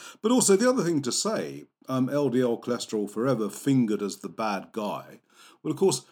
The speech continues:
becomes increasingly important as you get older.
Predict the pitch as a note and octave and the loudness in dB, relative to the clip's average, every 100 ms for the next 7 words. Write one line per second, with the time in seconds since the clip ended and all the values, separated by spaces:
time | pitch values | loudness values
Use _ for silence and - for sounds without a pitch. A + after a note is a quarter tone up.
0 | _ D3 C#3 A3 F3+ F#3+ - - B3 - | _ -8 -2 -2 -2 -6 -8 -6 -6 -4
1 | F3 E3+ C3+ F3+ G3+ G2+ G2+ G#2+ A2 C3 | -4 -4 -4 -10 -10 -6 -8 -6 -6 -6
2 | D#3+ E2+ D#2+ | -8 -10 -12